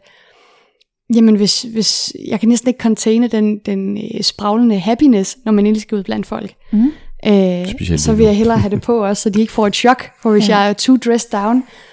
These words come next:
Speaker 1: så tror jeg, jeg overrumpler folk. Så det er bedre at give dem en
Speaker 2: Mm.
Speaker 1: forventning af, at jeg er way too much fra start,
Speaker 2: Ja.
Speaker 1: og så bliver de ikke forbavset.
Speaker 2: <laughs>
Speaker 1: Så det, øh, det plejer jeg virkelig ret godt.
Speaker 2: Ja, det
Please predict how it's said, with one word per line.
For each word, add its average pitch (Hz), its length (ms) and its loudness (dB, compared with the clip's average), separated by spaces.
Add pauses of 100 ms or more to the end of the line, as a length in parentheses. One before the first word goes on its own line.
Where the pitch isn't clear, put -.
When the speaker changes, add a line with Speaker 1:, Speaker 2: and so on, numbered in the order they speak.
(120)
Speaker 1:
så 214 140 -6
tror - 180 -2
jeg, 208 80 2
jeg 202 120 0
overrumpler 214 480 4
folk. 196 340 -4
Så - 120 -8
det 196 40 0
er 196 80 0
bedre 226 300 6
at 190 80 2
give 214 120 0
dem 214 100 2
en 208 60 4
Speaker 2:
Mm. - 40 -4
Speaker 1:
forventning 208 400 2
af, 190 100 -2
at 190 100 -4
jeg 196 260 -2
er 180 80 -6 (140)
way 220 160 6
too 226 180 -2
much 196 300 -2
fra 190 140 -6
start, 196 320 -4 (160)
Speaker 2:
Ja. 233 200 2
Speaker 1:
og 196 60 2
så 220 120 4
bliver 226 160 6
de 233 60 8
ikke 240 140 4
forbavset. 214 600 4 (300)
Speaker 2:
<laughs> 214 320 -10
Speaker 1:
Så 233 140 -2
det, 240 400 4
øh, 196 120 -2
det 254 120 2
plejer 247 180 4
jeg 208 120 4
virkelig 196 240 -2
ret 185 120 -6
godt. 190 120 -2
Speaker 2:
Ja, 262 60 0
det 285 60 -6